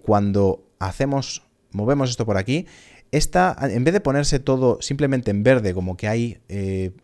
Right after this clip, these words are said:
un, este, este objeto tiene una animación, pero no en este fotograma, o sea, en este fotograma no hay un fotograma clave, en ese caso se pondría amarillo, pero además se pone en este color rojizo para indicarnos que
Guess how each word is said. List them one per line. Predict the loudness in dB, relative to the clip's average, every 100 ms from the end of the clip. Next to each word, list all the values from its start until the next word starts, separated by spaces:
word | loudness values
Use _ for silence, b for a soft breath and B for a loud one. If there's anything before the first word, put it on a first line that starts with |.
| -10
un, | -10 -6
este, | -6 -4 -4
este | -2
objeto | -2 -2 -2
tiene | -2 -2
una | -2
animación, | -2 -2 -2 -2 -2
pero | -4 -4
no | -2 -2
en | -4
este | -6
fotograma, | -6 -4 -2 -2 -4 -10
o | _
sea, | -10
en |
este | -8 -6
fotograma | -4 -2 -2
no | -2 -2
hay | -2
un |
fotograma | -2 -4 -4 -4
clave, | -6 -4 -4 -6 B B
en | -6 -4
ese | -2
caso | -4 -4
se | -6 -6
pondría | -4 -2 -2
amarillo, | 0 0 0 -2 -6 B B B 0
pero | 2
además | 2 2 0
se | 0
pone | 0 0
en | 0
este | -2 0
color | 2 2
rojizo | 2 -4 -4 -2 0
para | 0 0
indicarnos | 0 0 0 0 -4
que | -2 -2